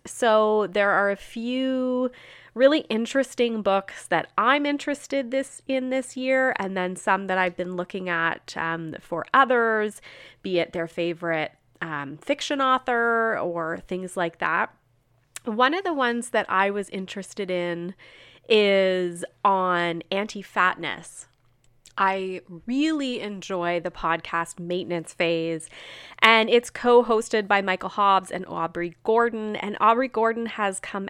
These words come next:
out with a new book called You Just Need to Lose Weight and nineteen Other Myths About Fat People. And I think it's a really,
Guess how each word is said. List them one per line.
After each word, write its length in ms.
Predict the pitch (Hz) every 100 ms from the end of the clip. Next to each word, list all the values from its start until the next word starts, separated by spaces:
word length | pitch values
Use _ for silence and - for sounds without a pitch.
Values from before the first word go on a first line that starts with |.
| -
out 340 | 185 185 - -
with 480 | 185 185 180 175 - -
a 80 | 175
new 280 | 180 247
book 300 | 269 208 180
called 560 | - - 180 175 170 160 - - - -
You 160 | 208 214
Just 320 | 262 285 -
Need 180 | 277 247
to 100 | 254
Lose 340 | 214 214 208
Weight 340 | 190 180 175 175
and 180 | 180 170
nineteen 540 | 185 220 220 - 214 196
Other 280 | 190 185
Myths 420 | 180 170 165 - -
About 400 | 180 170 165 -
Fat 380 | - 175 147 -
People. 420 | 180 170 131 104
And 160 | 196 220
I 100 | 226
think 280 | 247 285 330
it's 180 | 330
a 80 | 302
really, 680 | 269 240 226 220 220 220 214